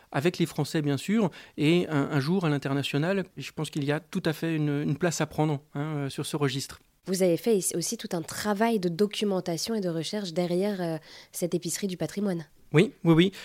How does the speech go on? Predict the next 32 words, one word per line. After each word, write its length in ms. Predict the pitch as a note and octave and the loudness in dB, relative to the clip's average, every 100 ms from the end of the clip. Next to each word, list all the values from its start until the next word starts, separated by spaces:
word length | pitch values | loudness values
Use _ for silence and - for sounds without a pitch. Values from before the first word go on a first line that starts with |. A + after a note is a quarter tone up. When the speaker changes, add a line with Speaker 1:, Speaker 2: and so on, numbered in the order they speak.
| - - | -18 -8
Speaker 1:
C'est, 240 | - F3 | 0 2
c'est 140 | E3+ E3+ | 4 6
même 260 | F3+ F3+ | 8 6
la 180 | F3+ D#3+ | 6 6
genèse 420 | D3+ F3+ G3+ F3 | 6 6 6 4
de 60 | E3 | 0
l'épicerie 360 | E3+ E3 - E3+ | 0 -2 -4 -2
du 100 | D#3 | 0
patrimoine. 600 | D3 - E3 G3+ G#3+ C#3+ - - - - | 0 4 6 8 8 6 0 -16 -8 2
Nous 140 | F3+ | 2
cherchons 480 | - F3 - F#3+ F3 - - | 4 0 2 2 2 -2 0
les 100 | E3 | 2
spécialités 560 | - F#3+ - F3 F3 D#3 | 2 2 2 2 2 0
régionales, 500 | D3 C#3+ D#3 B3+ D3 - | 2 2 2 0 -2 0
donc 200 | C#3+ C#3+ - - B2 - | 0 0 -8 -10 -10 -2
principalement 580 | D#3 F3 D#3 D3+ D#3 | -2 0 0 2 2
dans, 160 | D3+ C#3+ | 2 2
dans 140 | C#3 | 2
des 100 | C#3 | 2
livres, 220 | C#3 F3 F#3 | 0 -2 0
dans 100 | C#3+ | 0
des 140 | C#3 | 2
recueils 440 | C#3 C3+ E3+ F#3+ | 0 0 2 2
ou 220 | - F3 E3 | 0 0 2
en, 260 | D3 C#3+ | 2 2
en 40 | D3+ | 2
nous 120 | D3+ | 0
déplaçant 420 | C#3+ C#3+ C#3 D3 | 0 -2 -4 -4
sur, 260 | - C#3 C3 | -2 -2 -2
euh, 100 | C#3 | -4
sur 160 | - | -6
place. 380 | - F#3+ - | -2 -2 0